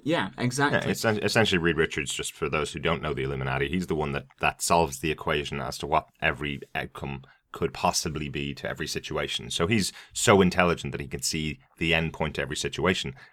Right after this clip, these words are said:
Speaker 2: and that allows him to make the tough calls and tough decisions. That's kind of the, what they've done in the comics to make him more relatable as a character, I suppose. Or, you know, sometimes the kind of grey area that we like in, in our characters, I suppose. Um, but yeah, I know what you mean, that that could be the way you could use him in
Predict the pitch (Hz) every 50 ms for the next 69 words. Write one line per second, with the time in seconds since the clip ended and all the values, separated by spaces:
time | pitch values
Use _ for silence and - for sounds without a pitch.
0 | - - 85 87 90 85 80 80 80 80 80 78 - 76 69 76 76 71 - -
1 | - - 76 71 - - - - 82 78 73 69 65 - 69 - - 73 - -
2 | 71 65 - 90 - - 67 65 - 110 - - - 123 104 82 73 76 71 -
3 | - - - _ _ - 85 - - 82 69 85 82 76 73 71 - - 95 92
4 | 92 - - - 76 71 71 69 - 73 71 71 73 69 69 71 73 78 78 -
5 | - 69 69 67 67 67 - - - - 76 78 76 - - 67 64 - - 67
6 | - - 62 - - - - - _ - - 165 147 - 135 - - - _ -
7 | 165 113 107 - - 98 90 - 87 82 78 - 85 - - - 87 80 76 -
8 | 92 92 90 85 78 76 71 71 71 69 64 65 71 71 - _ _ - 92 98
9 | 110 98 - - - - - 73 69 - - 71 69 69 67 - - 71 69 67
10 | - - 67 - 65 65 65 - 67 69 65 65 - - - - - - - -
11 | - - 71 73 71 71 71 69 - _ _ _ _ - 92 87 90 104 104 98
12 | 92 76 90 90 101 98 90 - 90 82 80 78 73 80 82 - 95 87 - -
13 | 107 107 85 - 95 82 82 78 82 80 78 76 76 - - 67 73 80 78 76
14 | 80 80 78 - - 76 73 73 73 69